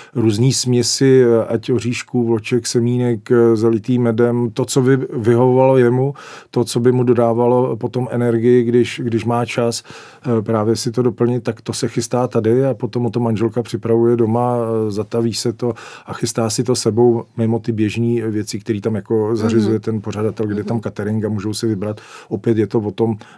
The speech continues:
Speaker 1: vyzkoušet si to třeba na těch, eh, béčkových závodech, aby, eh, jestli mu vyhovuje víc rejže, těstoviny, nebo jestli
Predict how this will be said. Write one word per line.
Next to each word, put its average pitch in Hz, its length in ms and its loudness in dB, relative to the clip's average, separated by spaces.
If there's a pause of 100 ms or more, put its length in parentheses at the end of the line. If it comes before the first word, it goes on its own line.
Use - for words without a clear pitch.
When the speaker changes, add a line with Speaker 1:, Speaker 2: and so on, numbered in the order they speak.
Speaker 1:
vyzkoušet 110 520 -4
si 110 100 -6
to 104 140 -6
třeba 104 240 -6
na 101 100 -4
těch, 104 220 -4
eh, 110 40 -10 (420)
béčkových 107 540 0
závodech, 110 460 -2
aby, 110 200 -4
eh, 104 640 -6
jestli 113 260 -8
mu 113 60 -2
vyhovuje 107 360 -2
víc 107 200 -4
rejže, 107 340 -4
těstoviny, 104 600 -6
nebo 104 260 -4
jestli 101 280 -6